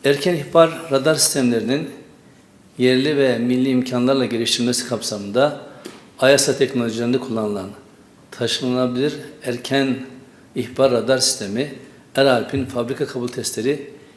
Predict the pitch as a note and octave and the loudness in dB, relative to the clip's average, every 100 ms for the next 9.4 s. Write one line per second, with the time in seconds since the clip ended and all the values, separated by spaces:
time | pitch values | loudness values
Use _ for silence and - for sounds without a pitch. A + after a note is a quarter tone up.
0 | - - B2+ B2 B2+ A#2 A2 D3 - - | -20 -4 -2 0 -2 -2 -2 -4 -8 -18
1 | - A2+ B2+ B2 A#2 G#2+ C3 B2+ A#2 G#2 | -18 -4 -2 0 -2 -4 -6 -6 -8 -6
2 | G2+ F#2+ A2 - - - _ _ - - | -8 -8 -14 -18 -20 -20 _ _ -20 -20
3 | - - - - _ - - - - - | -20 -20 -20 -20 _ -20 -20 -20 -20 -4
4 | B2 C3 - F3 E3+ - - - - - | -2 -2 0 0 -2 -10 -14 -8 -8 -8
5 | - D3 E3 - - - - - C3+ C#3+ | 0 4 4 2 -12 -18 -20 -2 0 2
6 | C#3+ - - A#2 G2+ G#2 D3 - - - | 2 0 -2 -4 -4 -4 -6 -8 -18 -20
7 | - - - - B2+ C3+ - D#3+ C3+ B2+ | -20 -20 -20 -4 0 0 0 -6 0 2
8 | B2 - B2 C3+ C#3+ D3+ E3+ - - C#3+ | 2 2 0 0 0 -2 -4 -14 -10 -8
9 | C#3+ C#3 C3+ C#3 | -6 -2 -2 -4